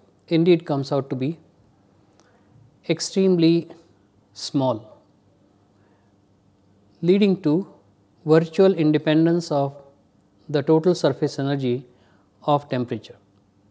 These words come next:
For example, the values for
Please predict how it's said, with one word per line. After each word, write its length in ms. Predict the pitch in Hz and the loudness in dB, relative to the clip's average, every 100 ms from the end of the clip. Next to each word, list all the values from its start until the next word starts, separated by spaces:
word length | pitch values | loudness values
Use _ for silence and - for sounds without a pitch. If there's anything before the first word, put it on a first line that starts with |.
| _ _ _ _ _ _ _ _ _ _ _ _ _ _ | _ _ _ _ _ _ _ _ _ _ _ _ _ _
For 100 | 180 | 2
example, 400 | 175 151 139 156 | 2 2 0 0
the 80 | 147 | 0
values 460 | 143 147 170 185 - | 2 4 4 2 2
for 340 | 151 147 | 0 0